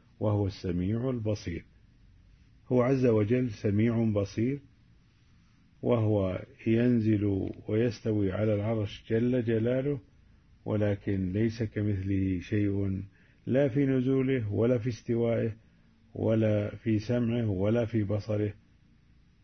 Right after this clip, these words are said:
فننزه خالق السماوات والأرض عن مشابهة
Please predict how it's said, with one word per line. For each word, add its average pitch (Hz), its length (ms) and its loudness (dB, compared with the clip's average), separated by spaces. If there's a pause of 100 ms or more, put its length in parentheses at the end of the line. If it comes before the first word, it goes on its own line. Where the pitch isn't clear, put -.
(1400)
فننزه 127 640 2
خالق 110 520 0
السماوات 104 1000 -2
والأرض 117 460 -2 (440)
عن 117 160 0
مشابهة 104 680 0